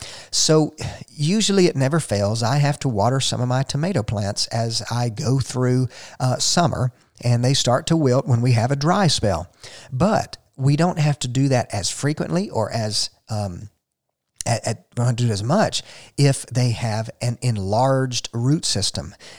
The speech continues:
And by planting most, and I know it sounds crazy 'cause you're like, "Well, I just bought this six inch tall plant and it's only gonna be two inches if I bury most of the stem."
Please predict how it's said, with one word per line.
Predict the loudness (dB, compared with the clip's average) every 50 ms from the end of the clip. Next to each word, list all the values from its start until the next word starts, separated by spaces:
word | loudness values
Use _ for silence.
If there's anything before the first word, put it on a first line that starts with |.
| -8 -4
And | -2 -2 -2
by | -2 -4 -4
planting | -4 -6 -4 -2 -2 0 0 0 0 -2 -2 -2 0
most, | 0 2 2 2 2 0 -2
and | -2 0 0
I | 0 2
know | 2 2 2 2 2 0
it | 0 -2
sounds | -2 0 0 0 0 0 -2 -4 -6
crazy | -4 -2 0 2 2 2 0 0 -2
'cause | 0 0 0
you're | 0 2
like, | 2 0 0 -2
"Well, | -4 -6
I | -6 -6
just | -4 -4 -4 -2 0
bought | 0 0 0 -2 -4 -2
this | -2 0 2
six | 2 2 0 0 -2 -2 -2
inch | -2 -2 -2 -2 -2 0
tall | 2 2 2 2 0
plant | -2 -2 -2 -2 -2 -2 -2 -2
and | -2 -2 -2
it's | 0 0 0
only | 0 0 0 0
gonna | 0 2 2 2
be | 0 -2 -2
two | -2 0 0 2 2
inches | 0 0 0 0 0 0 0
if | 0 0 0
I | -2 -2
bury | -2 0 0 0 0 2 2 2 0 0
most | 0 -2 -2 -2 -2 -2 -2
of | -4 -4 -6
the | -6 -4
stem." | -4 -2 -2 -2 0 0 0 0 -2